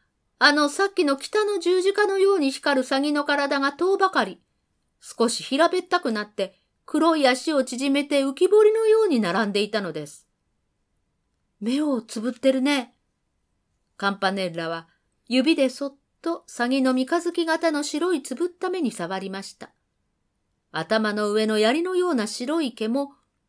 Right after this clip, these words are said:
ちゃんとついていました。「ね、そうでしょ？」鳥鳥は風呂敷を重ねてまたくるくると包んで紐でくくりました。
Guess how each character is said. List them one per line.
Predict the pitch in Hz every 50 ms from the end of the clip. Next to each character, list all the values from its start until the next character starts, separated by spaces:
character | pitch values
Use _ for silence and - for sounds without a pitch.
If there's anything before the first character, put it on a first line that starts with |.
| _
ち | - - 185
ゃ | 202 240
ん | 294 339
と | - 415 415
つ | 415 - 440
い | 415
て | 415 -
い | 214 151
ま | 151 147
し | 139 - -
た。 | - - - _ _ _ _ _ _ _ _ _ _ _ _ _ _ _ _ _ _ _ _ _ _ _ _ _ _ _ _ _ _ _ _ _ _
「ね、 | - - - 240 151 175 214 247 - - _ _
そ | _ - - 151 143 139 135 139
う | 135
で | 135 123
し | 117 - 123
ょ？」 | 120 156 196 240 294 508 - _ _ _ _ _ _ _ _ _ _ _ _ _ _ _ _ _ _ _ _ _ _ _ _
鳥 | - 165 156 156 202 185
鳥 | - 175 160 156 143
は | 143 139
風 | - - 180
呂 | 214 247 277
敷 | 269 - - - 254
を | 233 226 226
重 | 233 220 - 254
ね | 247 247 240 240
て | 254 247
ま | 240 262 262
た | - 311 311
く | - 381 415
る | 427 415
く | 415 311 247
る | 220 214
と | - 160
包 | - - - - 214 196
ん | 180
で | 160 160
紐 | 147 - 214 233 285 302
で | 285 285
く | 269 - -
く | - - 269
り | 254 240
ま | 226 214 214
し | - -
た。 | - -